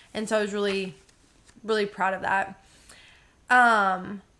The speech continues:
the end of sock phase, you start doing navigation, and which is what comprises of sock phase completely. And then you start to move hallways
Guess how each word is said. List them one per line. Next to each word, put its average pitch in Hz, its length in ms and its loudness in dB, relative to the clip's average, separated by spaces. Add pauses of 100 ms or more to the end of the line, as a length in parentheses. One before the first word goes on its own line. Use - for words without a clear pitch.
(500)
the 233 460 6
end 262 240 2
of 311 240 6
sock 226 340 2
phase, 240 500 0
you 214 520 -6
start 208 380 2
doing 214 220 -2
navigation, 196 880 -4 (260)
and 208 380 -2
which 208 200 -6
is 196 240 -4
what 185 460 -4
comprises 196 500 -4
of 180 80 -12
sock 180 300 -4
phase 190 340 -8
completely. 196 720 -10 (640)
And 226 720 0
then 233 200 -2
you 220 960 -4
start 196 320 2
to 226 80 -6
move 220 220 -2
hallways 208 680 2